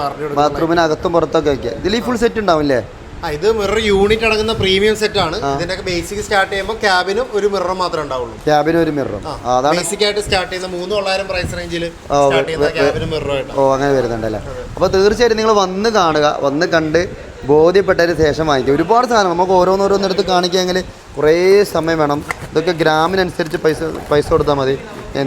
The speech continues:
Speaker 2: നിരവധി സാധനങ്ങളുണ്ട്. പൈപ്പ് ആയിക്കോട്ടെ, ടാപ്പ് ആയിക്കോട്ടെ, പിന്നെ, പിന്നെ ക്വാളിറ്റി നേരത്തെ പറഞ്ഞല്ലോ, വാറണ്ടി ഗ്യാരണ്ടി ഒക്കെ ഉണ്ട്. അതുകൊണ്ട് പിന്നെ നേരത്തെ പറഞ്ഞ പോലെ ഡയറക്റ്റ്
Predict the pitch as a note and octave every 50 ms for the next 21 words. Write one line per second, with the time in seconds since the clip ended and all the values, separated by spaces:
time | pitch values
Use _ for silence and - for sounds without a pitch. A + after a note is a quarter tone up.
0 | C#3 C#3 C#3+ D3 E3+ F#3+ A3 A3+ G3+ G3 F3 E3 E3 E3 D#3+ D#3 D3+ C#3+ C3 -
1 | - C3+ C3 C3 - - D#3 D#3 C#3+ D#3 D3+ D3+ D3+ D3 C#3 B2+ A2 D3 D3+ C#3+
2 | C#3+ D3 C#3 D3 C3+ - - - - - - - - C3+ B2+ B2+ B2+ B2+ B2 B2
3 | A#2+ A#2 A#2 A#2 - - - - - - - - - D3 E3 F3+ F3+ - D#3 D3+
4 | D3+ D#3 E3 E3+ E3+ - - - G3+ G#3 G#3 - - - - - - - - -
5 | - - - - D#3+ E3 D#3+ D#3+ F#3+ D#3+ F3 E3+ E3+ E3+ D#3 C#3+ C3 C3+ C#3 C#3+
6 | D3+ D3+ F3 F3 F3 D#3 D3+ D3+ D#3 E3 E3 D3+ E3 D3 C3+ C#3+ D#3 E3+ - -
7 | - - - - C3+ C3+ C#3 C#3 C#3+ D3+ D3+ D#3 D#3 D#3 F3+ G3+ - - - -
8 | - - - - - - C#3+ C#3 C3 C3 C3 B2+ B2+ C3+ C#3+ D3 D3 F#3 E3+ F3+
9 | E3 D#3+ E3 F3 F3 F3 F3 E3+ F3+ A3 - - - - - - - - - -
10 | C3 C3 C3+ C#3+ D#3+ - -